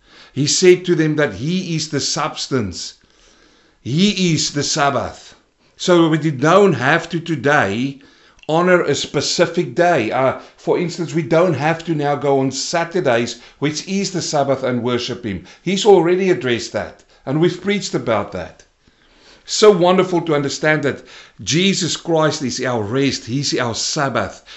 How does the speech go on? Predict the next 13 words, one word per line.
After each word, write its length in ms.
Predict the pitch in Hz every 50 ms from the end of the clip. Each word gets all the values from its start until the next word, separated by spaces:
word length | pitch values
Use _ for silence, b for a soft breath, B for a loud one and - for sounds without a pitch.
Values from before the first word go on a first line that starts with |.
| B -
It's 320 | 143 143 143 - - 131
not 400 | 123 117 113 127 151 170 170 175
a 60 | 160
specific 680 | - - - 156 135 - - 143 127 - 135 117 101 92
day. 240 | 110 98 92 87 - - - _ _ _ _ _ _ _ _ _ _ _ _ _ _ _ b b b b b b b b b b b b b b b b
He's 240 | 143 170 196 190 214
addressed 440 | 202 147 135 175 190 185 185 -
a 40 | 202
lot 400 | 170 160 156 151 156 165 175 190
of 160 | 196 180 180
things, 380 | - - 160 139 127 113 - 147
and 160 | 123 123 147
then 380 | 175 196 196 196 180 156 B